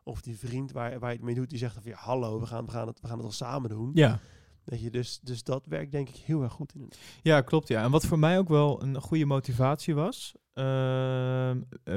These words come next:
Speaker 2: beda-, of tenminste merkte ik, eh, tijdens, eh, die challenge, is dat de, kijk, normaal als ik die, die, die meditatie doe, dat, daar, dat heb ik ooit, eh, op, dat heb ik op, op een cd'tje heb ik dat gekocht. En, eh, en die audio, die speel ik dan af. En dat is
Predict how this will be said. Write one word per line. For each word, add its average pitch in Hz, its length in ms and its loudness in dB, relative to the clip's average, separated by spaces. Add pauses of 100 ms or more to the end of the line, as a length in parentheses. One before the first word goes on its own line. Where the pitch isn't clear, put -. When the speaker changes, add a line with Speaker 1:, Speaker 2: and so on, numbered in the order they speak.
Speaker 2:
beda-, 127 340 4
of - 100 -8
tenminste 127 300 0
merkte 127 360 2
ik, - 180 -6 (240)
eh, 120 120 -6 (100)
tijdens, 127 460 2
eh, 120 260 4
die 117 140 -2
challenge, 139 440 0 (460)
is 131 240 0
dat 131 360 2
de, 120 880 4 (540)
kijk, - 280 -2
normaal 143 320 8
als 147 140 6
ik 135 120 -2
die, 135 240 2
die, 131 340 2
die 131 140 2
meditatie 135 680 2
doe, 143 180 4
dat, 131 180 0 (100)
daar, 117 560 2
dat 117 180 -4
heb 120 160 2
ik 117 120 -2
ooit, 117 220 4
eh, 120 160 2
op, 113 160 -4
dat 117 120 -8
heb 123 120 4
ik 131 80 4
op, 120 200 -4
op 123 80 -6
een - 60 -2
cd'tje 131 400 4
heb 135 60 4
ik 120 60 0
dat 117 160 2
gekocht. - 440 0 (100)
En, 117 200 0
eh, 113 120 -2
en 110 80 2
die 110 120 -2
audio, 117 400 2
die 107 280 -2
speel 117 240 -2
ik 107 100 -4
dan 107 120 -2
af. 120 220 0
En - 120 -4
dat 107 140 0
is - 160 -12